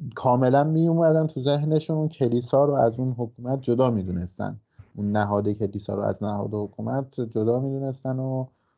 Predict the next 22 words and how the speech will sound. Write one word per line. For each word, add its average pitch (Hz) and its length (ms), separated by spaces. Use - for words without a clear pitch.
اه، 104 420
مسئله، 104 640
مسئلهشون 107 600
کاملاً 110 380
فرق 104 380
داشته. 98 380
و 120 380
حالا 143 580
حتی 170 480
اگه 170 380
موقعی 156 560
که 165 180
خلیفه 139 720
هم 160 280
قدرت 139 420
نداشته 147 560
و 107 60
اومده 113 600
و 120 160
می‌اومده 120 560
چیز 110 220
می‌کرده، 123 880